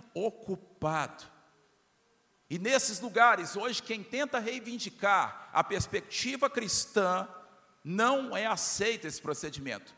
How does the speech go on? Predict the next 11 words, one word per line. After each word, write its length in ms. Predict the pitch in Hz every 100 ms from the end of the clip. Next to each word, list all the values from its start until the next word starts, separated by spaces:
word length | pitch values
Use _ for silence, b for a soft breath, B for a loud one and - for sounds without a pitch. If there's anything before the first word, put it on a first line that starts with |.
| b b b
Porque 220 | 175 202
o 80 | 214
argumento 400 | 202 202 247 196
religioso 760 | 214 208 190 160 180 208 151
não 160 | 170 208
é 80 | 190
cientificamente 1200 | - 175 160 196 180 170 160 151 160 143 - - -
aproveitável, 880 | 143 - 165 139 127 143 156 170 170
segundo 340 | - 123 139
essa 160 | 139 123
turma. 440 | - 127 135 143